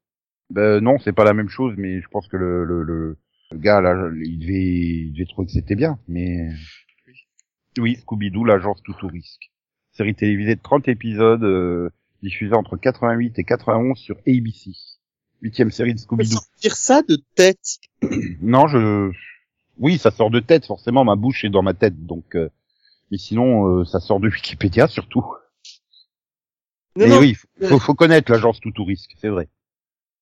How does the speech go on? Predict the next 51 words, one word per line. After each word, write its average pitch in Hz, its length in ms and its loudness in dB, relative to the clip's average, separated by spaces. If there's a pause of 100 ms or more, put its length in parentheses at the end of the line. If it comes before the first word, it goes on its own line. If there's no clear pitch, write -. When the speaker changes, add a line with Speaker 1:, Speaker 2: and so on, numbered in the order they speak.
(640)
Speaker 3:
Voilà, 196 200 4
c'est 185 140 -8
ça, 214 120 6
Speaker 1:
Mais 190 60 4
Speaker 3:
comment 175 180 2
Speaker 1:
c'est-à-dire 170 420 4
que, 160 80 0
euh, 135 320 0
c'est - 400 -4
un 127 100 6
niveau 135 340 0
où 135 80 2
j'aurais 113 220 -2
pu 147 260 -4
faire 110 240 0
ce - 120 -14
titre-là. 90 480 -6 (640)
Je - 160 -20
suis - 160 -18
capable, 123 340 0
tu - 100 -16
vois, 85 120 -2
de 82 100 -8
faire 82 160 -8
un 76 80 -6
truc 82 240 -18
genre 80 160 -12
l'agence 80 360 -8
tout, 87 140 -20
tout 90 120 -12
risque. 82 300 -14 (760)
Son - 200 -4
titre 131 220 -4
V 143 120 4
O, 165 120 4
c'est - 240 -4
A 110 120 4
Pup - 380 4
Named 127 600 0
Scooby-Doo. 110 580 -6 (840)
Tu 101 80 -8
vois 117 160 6
le, 95 220 4
tu - 100 -16
vois 87 140 2
le 82 40 2
rapport, 90 360 4
hein, 85 100 0
c'est 82 140 -8
pas 92 100 4
la, 78 320 4